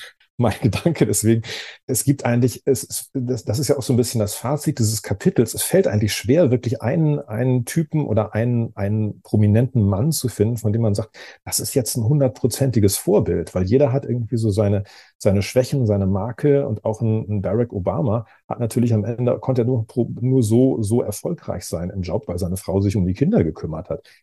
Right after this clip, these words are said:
die ja auch noch eine erfolgreiche Anwältin ist, erfolgreicher war als er früher und die aber gesagt hat, okay, ähm, du willst <laughs> Präsident werden, dann muss ich beruflich ein Stück zurücktreten. Und das ist natürlich jetzt auch nicht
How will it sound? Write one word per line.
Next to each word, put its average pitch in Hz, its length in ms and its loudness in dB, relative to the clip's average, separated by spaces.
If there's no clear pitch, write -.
die 98 60 0
ja 101 140 6
auch - 160 -4
noch 92 120 0
eine 95 80 0
erfolgreiche 87 680 -4
Anwältin 90 480 0
ist, - 180 -10
erfolgreicher - 640 -6
war 71 120 -8
als - 220 -10
er 143 160 2
früher 104 420 -2
und 95 120 4
die 107 80 6
aber 104 140 6
gesagt 98 300 2
hat, 95 100 -2
okay, 131 380 2
ähm, 92 460 -4
du 98 80 -2
willst 95 160 -2
<laughs> - 20 -20
Präsident - 540 2
werden, 113 260 6
dann 104 120 4
muss 92 140 2
ich 101 140 -4
beruflich 101 400 -2
ein 101 80 0
Stück - 280 -6
zurücktreten. 98 680 -4
Und 90 120 -16
das - 120 -10
ist 98 100 -8
natürlich 98 320 -4
jetzt 101 160 -6
auch 107 160 -2
nicht 98 180 0